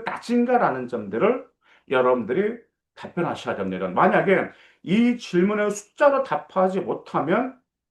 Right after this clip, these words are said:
전략을 변경한다라는 것은 항상 실패로 이어질 가능성이 높았습니다. 불안해서 바꾸는 선택은 참 잘 들으셔야 돼요. 내가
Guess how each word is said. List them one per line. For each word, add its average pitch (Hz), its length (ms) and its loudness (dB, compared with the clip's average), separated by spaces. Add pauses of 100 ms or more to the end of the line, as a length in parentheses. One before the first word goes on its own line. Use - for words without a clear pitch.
(100)
전략을 151 680 0
변경한다라는 123 920 -4
것은 190 480 -6 (560)
항상 190 560 -2
실패로 208 680 -4
이어질 120 300 -2
가능성이 104 640 -8
높았습니다. 104 1080 -4 (600)
불안해서 247 920 2
바꾸는 - 720 -6
선택은 170 640 -2
참 175 200 -4
잘 104 240 -6
들으셔야 131 440 -2
돼요. 165 340 0 (380)
내가 220 360 4